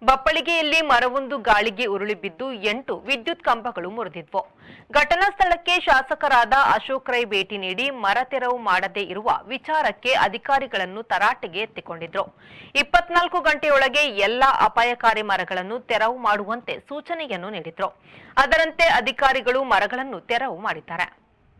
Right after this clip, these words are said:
ಕೊಲೆ ಪ್ರಕರಣದಲ್ಲಿ ನಟ ದರ್ಶನ್ ಅವರ ಆಪ್ತೆ ಪವಿತ್ರ ಗೌಡ, ಪಟ್ಟಣಗೆರೆಯ ನಿವಾಸಿ ವಿನಯ್ ಸೇರಿ ಹತ್ತು ಮಂದಿಯನ್ನು ಕಾಮಾಕ್ಷಿಪಾಳ್ಯ ಠಾಣೆ ಪೊಲೀಸರು ಬಂಧಿಸಿದ್ದಾರೆ. ಶನಿವಾರ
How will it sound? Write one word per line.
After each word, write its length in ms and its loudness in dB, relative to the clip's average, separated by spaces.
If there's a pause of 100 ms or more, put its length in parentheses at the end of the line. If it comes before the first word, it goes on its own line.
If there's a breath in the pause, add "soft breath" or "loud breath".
(420 loud breath)
ಕೊಲೆ 300 4
ಪ್ರಕರಣದಲ್ಲಿ 640 2
ನಟ 240 2 (100)
ದರ್ಶನ್ 500 -2
ಅವರ 200 4
ಆಪ್ತೆ 580 2
ಪವಿತ್ರ 460 2
ಗೌಡ, 280 0 (140)
ಪಟ್ಟಣಗೆರೆಯ 880 0
ನಿವಾಸಿ 520 0
ವಿನಯ್ 400 -2
ಸೇರಿ 340 -4
ಹತ್ತು 340 -6
ಮಂದಿಯನ್ನು 520 -6
ಕಾಮಾಕ್ಷಿಪಾಳ್ಯ 960 2
ಠಾಣೆ 320 0
ಪೊಲೀಸರು 520 -8
ಬಂಧಿಸಿದ್ದಾರೆ. 640 -6 (540 loud breath)
ಶನಿವಾರ 340 4